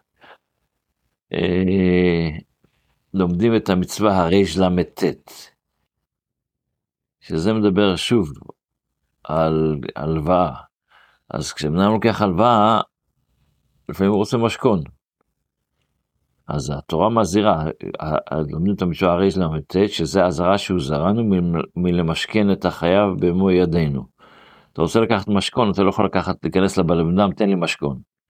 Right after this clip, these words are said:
אם אתה רוצה להיכנס לבית שלו לקחת משכון, אז זה צריך להיות ד-, דרך הבית דין,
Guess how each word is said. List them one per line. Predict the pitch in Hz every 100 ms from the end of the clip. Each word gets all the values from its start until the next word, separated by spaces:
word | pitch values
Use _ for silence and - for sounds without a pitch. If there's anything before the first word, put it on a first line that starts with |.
| _ _ - - _ -
אם | 107
אתה | 107
רוצה | 90 92
להיכנס | 107 90 - 98 98
לבית | 92 104
שלו | 101 87
לקחת | 80 95 -
משכון, | 95 95 - 120 151 147 _ _ _ _ _
אז | -
זה | 82
צריך | 87 101 101
להיות | 120 117
ד-, | 110 110 95
דרך | 117 113 104 98 -
הבית | 95 87 110 85
דין, | 71 69